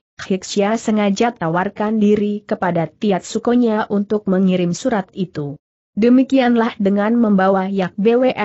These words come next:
Hiksia segera berangkat ke Yeuchiu. Mereka tak menduga sama sekali bahwa Enyo sudah menyelundup masuk ke toko poh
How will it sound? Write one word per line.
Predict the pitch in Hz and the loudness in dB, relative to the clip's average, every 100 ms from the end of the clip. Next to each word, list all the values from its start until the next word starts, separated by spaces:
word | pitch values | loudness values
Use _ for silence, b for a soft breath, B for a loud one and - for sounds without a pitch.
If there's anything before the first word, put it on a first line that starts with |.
| 208 220 - - | -2 -2 -10 -20
Hiksia | - 190 - - 196 220 | -6 -6 -4 -2 -2 -2
segera | - 233 233 214 | -2 0 2 2
berangkat | 202 226 196 190 196 - | 0 0 -2 -2 -6 0
ke | 269 | 2
Yeuchiu. | 262 - 196 175 196 165 143 - _ _ _ 208 | 2 2 0 0 0 0 -2 -10 _ _ _ 0
Mereka | 233 247 240 233 | 2 2 -2 -2
tak | 262 247 | -2 0
menduga | 226 214 208 226 | 2 2 2 0
sama | 226 165 151 | 0 -2 -4
sekali | - 160 180 185 233 | -6 -4 -2 0 0
bahwa | 208 185 196 196 | 0 0 0 0
Enyo | 190 180 170 156 160 | -2 -2 0 0 -2
sudah | 214 208 214 | -2 0 0
menyelundup | 214 214 202 202 196 220 254 - | 2 4 4 4 4 2 0 -4
masuk | 175 190 262 - | -4 -4 -6 -6
ke | 170 - | -6 -2
toko | 285 285 185 - | -2 0 -2 -2
poh | 185 | -8